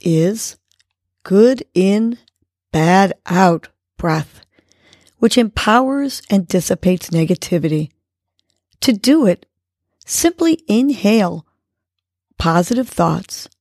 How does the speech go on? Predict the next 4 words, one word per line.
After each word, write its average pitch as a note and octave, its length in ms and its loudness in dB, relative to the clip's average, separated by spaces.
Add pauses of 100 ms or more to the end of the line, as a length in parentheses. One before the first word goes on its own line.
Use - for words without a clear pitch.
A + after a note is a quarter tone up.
(240)
and B3+ 260 0
exhale F#3 760 -2 (680)
negative A#3+ 480 2
thoughts. - 560 -6